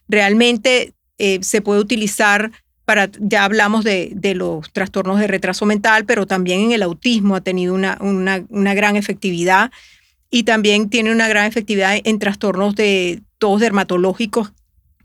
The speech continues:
problemas de la piel, trastornos autoinmunes. Eh, realmente la, la lista es interminable porque son treinta años que tiene Sherry Edwards utilizando estas frecuencias para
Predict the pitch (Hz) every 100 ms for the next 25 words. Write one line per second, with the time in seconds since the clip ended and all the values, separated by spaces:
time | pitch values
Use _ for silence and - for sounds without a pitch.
0 | - 208 196 185 208 208 185 208 202 208
1 | 220 _ _ _ - 208 220 202 208 226
2 | 220 185 202 220 214 214 - - 233 226
3 | 240 226 240 254 294 269 220 - - 220
4 | 214 220 208 262 254 247 214 202 202 202
5 | 202 208 - _ _ _ 220 208 208 226
6 | 214 214 294 311 302 311 285 269 240 214
7 | 208 202 190 196 214 208 208 202 185 196
8 | 208 202 180 175 185 180 196 202 208 196
9 | - 185 175 208 202 202 180 151